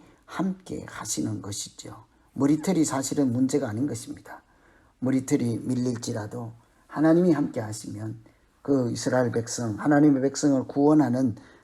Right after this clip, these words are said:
하나님의 역사를 얼마든지 나타낼 수 있기 때문이죠. 또 한 가지 삼손에게서 우리가 생각해 볼 것은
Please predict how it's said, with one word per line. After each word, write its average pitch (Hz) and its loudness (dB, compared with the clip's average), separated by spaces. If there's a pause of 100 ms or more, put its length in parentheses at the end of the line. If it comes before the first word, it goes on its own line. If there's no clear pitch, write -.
하나님의 113 0
역사를 113 -6 (280)
얼마든지 127 -2 (300)
나타낼 - -6
수 - -10
있기 - -14
때문이죠. - -16 (2000)
또 151 6
한 156 8
가지 127 2 (540)
삼손에게서 123 0
우리가 110 -4
생각해 113 -6
볼 107 -8
것은 110 -6